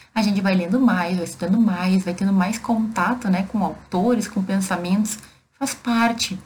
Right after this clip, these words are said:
Só que quando vem outra pessoa e te fala, às vezes tu encurta o caminho. Porque como aquela pessoa tem uma visão maior, às vezes um professor que já passou por mais coisas,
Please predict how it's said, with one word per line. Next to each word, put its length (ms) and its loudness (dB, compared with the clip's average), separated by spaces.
Só 160 0
que 80 -4
quando 240 0
vem 220 6
outra 240 2
pessoa 420 -4
e 20 -4
te 140 -6
fala, 640 0
às 140 0
vezes 160 0
tu 120 0
encurta 560 2
o 40 -6
caminho. 500 4
Porque 160 -4
como 220 -2
aquela 180 -2
pessoa 260 -2
tem 120 0
uma 120 4
visão 240 2
maior, 460 2
às 100 0
vezes 140 2
um 200 2
professor 540 -4
que 80 -8
já 140 0
passou 240 -6
por 140 -4
mais 240 0
coisas, 420 -2